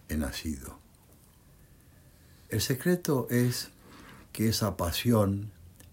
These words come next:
ese fuego, está dentro nuestro. El desafío es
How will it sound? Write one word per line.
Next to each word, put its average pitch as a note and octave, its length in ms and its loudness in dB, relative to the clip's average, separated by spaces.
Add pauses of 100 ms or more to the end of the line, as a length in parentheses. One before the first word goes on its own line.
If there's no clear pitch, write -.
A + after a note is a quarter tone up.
(140)
ese G2+ 260 -2
fuego, A#2 640 2 (360)
está A2+ 300 -2
dentro C#3+ 420 0
nuestro. C#2 580 -8 (1080)
El E2 120 -2
desafío G2 720 2
es A#2 380 2